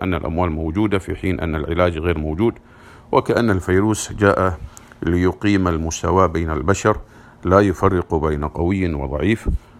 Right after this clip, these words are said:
ولا يفرق بين غني وفقير. إنه لمن،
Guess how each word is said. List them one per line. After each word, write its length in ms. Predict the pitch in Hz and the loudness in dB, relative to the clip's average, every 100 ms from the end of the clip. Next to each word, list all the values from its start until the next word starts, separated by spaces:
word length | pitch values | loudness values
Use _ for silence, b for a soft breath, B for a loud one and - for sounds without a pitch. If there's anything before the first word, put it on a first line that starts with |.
| - | -2
ولا 220 | - 113 | 4 4
يفرق 500 | 92 82 95 92 - | 4 2 0 -2 -4
بين 260 | 73 78 69 | -2 -2 -4
غني 640 | 71 76 92 90 85 85 - | -4 -2 0 0 -2 -4 -4
وفقير. 480 | 113 - - 73 - B B B 120 | 0 0 -2 -6 -12 B B B -2
إنه 440 | 110 98 98 95 - B B B B - | 0 2 0 -2 -8 B B B B -6
لمن، 440 | 85 92 101 85 | 0 2 2 -2